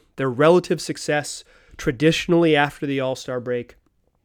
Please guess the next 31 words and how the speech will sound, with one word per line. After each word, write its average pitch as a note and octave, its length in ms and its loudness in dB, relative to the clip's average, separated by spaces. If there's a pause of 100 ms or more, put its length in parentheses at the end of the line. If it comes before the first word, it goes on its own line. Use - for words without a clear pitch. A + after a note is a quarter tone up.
(1040)
There's F#3+ 160 6
more F#3+ 180 6
factors, B2 460 -2
and C3+ 160 -4
we'll D#3 80 2
talk C#3 260 -2
about B2 240 -8
that A#2 160 -6
in A#2+ 80 -6
the A#2+ 80 -12
third - 260 -12
segment. - 440 -14
But D3+ 120 0
I D3 60 4
wanted F3+ 300 4
to - 80 -8
give D3+ 200 2
you D3+ 120 2
sort C3+ 200 -6
of B2 120 -6
the B2+ 80 -10
path - 600 -10
in - 100 -12
that C2 140 -8
first - 260 -10
segment. - 340 -12 (1600)
Blazers C#3+ 300 0
got D3 220 4
a C3 160 0 (760)
softer F3 480 4
schedule. F#3+ 640 2